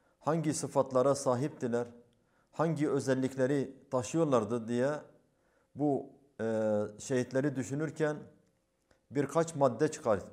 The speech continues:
çıkarıyor. Yani şehitleri toplayan ortak özellikler, şehitlerde bulunan ortak özellikler, özellikle bu noktaları diyor, onlarda gördüm diyor.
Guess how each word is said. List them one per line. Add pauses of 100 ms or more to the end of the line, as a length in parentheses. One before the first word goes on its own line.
(120)
çıkarıyor. (760)
Yani
şehitleri
toplayan (120)
ortak
özellikler, (760)
şehitlerde (520)
bulunan
ortak
özellikler, (140)
özellikle
bu (380)
noktaları
diyor,
onlarda
gördüm
diyor.